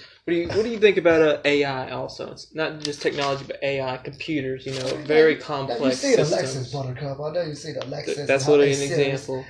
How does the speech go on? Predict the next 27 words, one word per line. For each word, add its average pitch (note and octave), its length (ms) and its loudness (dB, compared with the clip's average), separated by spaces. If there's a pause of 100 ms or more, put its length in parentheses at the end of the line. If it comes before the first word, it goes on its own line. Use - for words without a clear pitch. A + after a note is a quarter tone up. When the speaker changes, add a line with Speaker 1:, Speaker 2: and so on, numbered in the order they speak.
(120)
Speaker 2:
and C3 120 -6
you D3 80 -4
see D#3+ 280 -6
how C#3+ 540 -4 (220)
every D3+ 260 -2
now E3+ 300 2
and D3 80 -4
then D3 140 -6
they D#3 80 -4
have D#3 140 -2
a D#3 60 -4
little D3+ 220 0
glitch E3+ 380 -4
and D3+ 80 -4
they D#3+ 100 -4
start F3 380 -2
talking F#3+ 220 -4
a - 20 0
little F#3+ 260 -8
funny F#3+ 240 0
about C3+ 320 -6 (220)
ending D#3 220 -2
the D3+ 100 -4
world, C3+ 500 -4
not D3 220 -8
liking D3 220 -8
humanity, C#3 500 -8